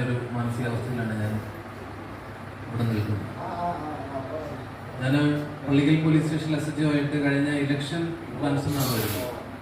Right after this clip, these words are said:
ഇലക്ഷൻ ട്രാൻസിഷന് വന്നിട്ട് സ്വന്തം സ്ഥലത്തേക്ക് തിരിച്ചു പോകാത്ത അപൂർവ എസ് എച്ച് ഒമാരിൽ ഒരാളാണ് ഞാൻ. അപ്പൊ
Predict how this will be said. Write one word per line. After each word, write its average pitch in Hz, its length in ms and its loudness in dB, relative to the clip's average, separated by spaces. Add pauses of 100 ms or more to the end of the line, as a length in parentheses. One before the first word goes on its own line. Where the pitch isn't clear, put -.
(540)
ഇലക്ഷൻ 139 300 0
ട്രാൻസിഷന് 151 440 4
വന്നിട്ട് 156 340 2 (1000)
സ്വന്തം 143 240 0
സ്ഥലത്തേക്ക് 151 420 4
തിരിച്ചു 147 220 2
പോകാത്ത 147 360 2 (140)
അപൂർവ 147 360 4
എസ് 143 100 -2
എച്ച് 151 120 -2
ഒമാരിൽ 147 260 0
ഒരാളാണ് 135 440 0
ഞാൻ. 110 80 -4 (1200)
അപ്പൊ 127 120 0